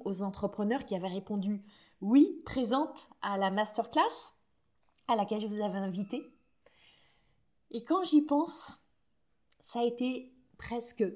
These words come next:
neuf mois de création. Une grossesse, quoi. Vous imaginez alors mon impatience, mon excitation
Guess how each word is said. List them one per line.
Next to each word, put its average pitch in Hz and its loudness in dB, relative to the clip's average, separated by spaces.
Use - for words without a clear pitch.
neuf 185 0
mois 226 -2
de 202 -4
création. - -10
Une 254 4
grossesse, - 2
quoi. - -16
Vous 226 0
imaginez 294 6
alors 302 6
mon 220 -2
impatience, 269 -4
mon 196 0
excitation 240 -4